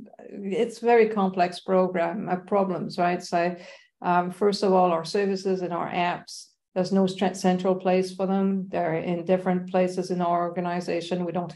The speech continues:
have a full catalog of the services and the apps that we distribute to our customers. Uh, we don't know, many customers don't have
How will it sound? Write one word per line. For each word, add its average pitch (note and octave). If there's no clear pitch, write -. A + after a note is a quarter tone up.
have F3+
a E3+
full E3+
catalog F3
of D#3+
the E3+
services E3
and D#3+
the D#3
apps F#3
that -
we E3
distribute E3+
to E3+
our D#3
customers. F3+
Uh, F3
we G3+
don't G#3
know, F#3+
many G3+
customers G3+
don't G3
have G#3+